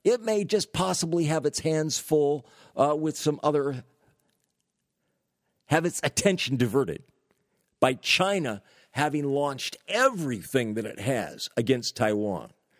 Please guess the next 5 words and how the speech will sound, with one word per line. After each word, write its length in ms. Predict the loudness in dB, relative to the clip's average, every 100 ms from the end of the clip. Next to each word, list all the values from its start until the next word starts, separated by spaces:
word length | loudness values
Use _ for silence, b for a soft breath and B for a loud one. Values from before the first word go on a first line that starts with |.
| b
which 220 | b 0 0
it 100 | -2
supposedly 800 | 0 4 2 2 -2 -2 -2 -4 b b
can 220 | 0 0 0
easily 920 | 2 4 4 2 0 -4 -6 -10